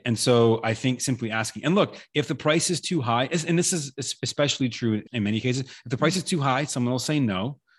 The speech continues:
Speaker 1: they'll pass. And then you have, you'll still have the opportunity to say, "Okay, that was too high for you. Let me,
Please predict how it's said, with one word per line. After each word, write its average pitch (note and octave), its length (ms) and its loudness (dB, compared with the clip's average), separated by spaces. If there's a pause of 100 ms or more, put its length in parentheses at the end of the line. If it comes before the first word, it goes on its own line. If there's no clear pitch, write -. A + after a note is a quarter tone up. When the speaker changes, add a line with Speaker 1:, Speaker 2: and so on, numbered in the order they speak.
(160)
Speaker 1:
they'll A#2 180 0
pass. G2+ 540 -4
And B2+ 80 4
then B2+ 80 6
you C#3 100 6
have, C3 320 4
you'll D3+ 140 2
still E3+ 220 -6
have D#3+ 100 -2
the C3 80 0
opportunity A#2+ 560 -2
to - 160 -8
say, G#2 320 -2
"Okay, C3 340 2 (280)
that B2 100 2
was C3 100 0
too - 160 -2
high G#2+ 200 2
for A2+ 160 -2
you. G#2+ 200 2 (320)
Let G#2 120 -6
me, G2+ 400 0